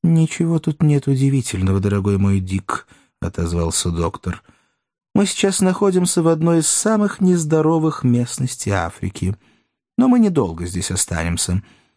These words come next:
Ну, в путь дорогу". Джо ловко отцепил якорь от сикамора и по шёлковой лестнице взобрался в корзину.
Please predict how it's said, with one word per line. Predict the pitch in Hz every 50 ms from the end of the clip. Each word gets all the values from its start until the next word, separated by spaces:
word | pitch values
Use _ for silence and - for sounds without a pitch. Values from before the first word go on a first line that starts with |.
| _ _ _ _ -
Ну, | 143 156 208 302 370 _ _ _ _ _ _ _ _ _ _ _ _ _ _ _ -
в | - - - - _
путь | - 233 277 269 - -
дорогу". | 151 139 143 139 131 101 101 95 90 85 - - 101 95 95 - _ _ _ _ _ _ _ _ _ _ _ _ _ _ _ - -
Джо | 101 95 113 175 233 233
ловко | 202 180 185 185 165 - - 139 135
отцепил | 120 - - - 123 - - 139 123 110
якорь | 107 117 123 113 - - 98 98
от | 95 -
сикамора | - 107 - - 101 104 160 208 214 202 190 180 160 127 - _ _ _ _ _ _ _ _ -
и | -
по | 98 135 123
шёлковой | - 196 196 160 139 139 135 131 131
лестнице | 151 180 185 160 - 156 139 113 127 131
взобрался | 117 107 117 113 95 107 120 123 120 - - 120
в | - -
корзину. | - 104 98 90 85 87 90 92 80 - - - - -